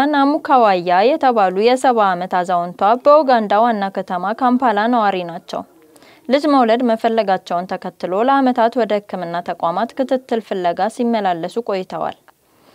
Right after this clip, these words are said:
የካምፓላ ዓለም አቀፍ የጽንስና የሴቶች ሆስፒታል ደግሞ እኚህ አዛውንት የሕክምና ድጋፍ ያገኙበት የነበረ ተቋም ነው። በዚህ ሆስፒታል እርዳታ አማካኝነት መንታ ልጆችን መውለድ እንደቻሉ የኡጋንዳው ኤን ቲ ቪ ዘግቧል።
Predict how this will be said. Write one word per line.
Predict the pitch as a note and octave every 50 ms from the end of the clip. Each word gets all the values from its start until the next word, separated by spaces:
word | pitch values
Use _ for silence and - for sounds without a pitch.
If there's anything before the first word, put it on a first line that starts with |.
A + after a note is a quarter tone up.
| _ _ _ _ -
የካምፓላ | G3+ G#3+ - D#4+ D#4+ D#4+ C4+ C4 G#3+ G3 G3 G#3+
ዓለም | B3 C#4 C#4+ C#4+ C#4 C4+
አቀፍ | B3+ B3+ - - A#3+ -
የጽንስና | C4+ B3+ B3+ B3+ B3+ B3+ B3+ - G3+ F3+ F3+ F#3
የሴቶች | G3 A3+ B3 - C4+ C4 C#4+ C#4 C4+ -
ሆስፒታል | A#3 G#3 - - F#3 F3+ - F#3 F3 F3
ደግሞ | F3+ F3+ F3 F3+ F3+ G#3 B3 D4+ F4 -
እኚህ | A#3 B3+ C4+ D4 E4+
አዛውንት | E4 D4 A#3+ G#3+ G3+ F#3 F#3 G3+ B3 C#4 -
የሕክምና | C#4 C#4+ C#4 - - C4+ B3 A#3 G#3+ G3+ F#3+
ድጋፍ | - F#3+ F3 F#3+ G3+ A#3+ -
ያገኙበት | C#4 C4+ C4 C#4 C#4 C4+ B3+ B3 - G3+ G3 -
የነበረ | F#3+ F3 F3 E3+ - - F3+ F#3+ G#3+
ተቋም | A3+ A#3 G3+ - - F#3+ F3+ F3
ነው። | E3+ - - _ _ _ -
በዚህ | G3 G#3+ A#3+ B3+ C4+ D#4
ሆስፒታል | E4 D#4+ - - A3+ G3+ - G3+ G#3+ B3+
እርዳታ | C4 B3+ B3+ B3 B3 B3 B3 A#3+
አማካኝነት | A3 G3+ F#3 F#3 F3+ - F3+ E3+ E3 E3 E3+ F#3 A3+ A#3+ -
መንታ | C4+ C4+ C#4+ D4 C#4 C4
ልጆችን | A#3 - F#3+ F#3 - - G3 G3 G#3+
መውለድ | A#3 A#3 A3+ A3 G#3+ G#3
እንደቻሉ | F#3+ F#3 F3+ F3+ F3 - - E3 E3 F3 G3+
የኡጋንዳው | A#3+ C4 C4+ C4+ C#4 B3+ A#3+ G#3+ F#3+ F3+ F3+ G3 A3
ኤን | A#3+ A#3 A3 G3+ G3
ቲ | G3 - F3+
ቪ | E3+ F#3+ A3+
ዘግቧል። | A3+ G#3 F3 F3 E3+ D#3 C3+ B2 - -